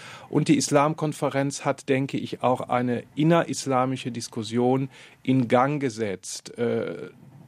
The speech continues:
zu sehen, dass der Islam pluraler ist, als wir ihn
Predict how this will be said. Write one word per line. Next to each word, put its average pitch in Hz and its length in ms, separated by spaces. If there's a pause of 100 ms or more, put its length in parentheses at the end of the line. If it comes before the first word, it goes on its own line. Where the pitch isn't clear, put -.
(140)
zu - 220
sehen, 143 360
dass 135 200
der - 120
Islam 131 680 (160)
pluraler 135 800
ist, - 440
als 113 300
wir 117 120
ihn 113 220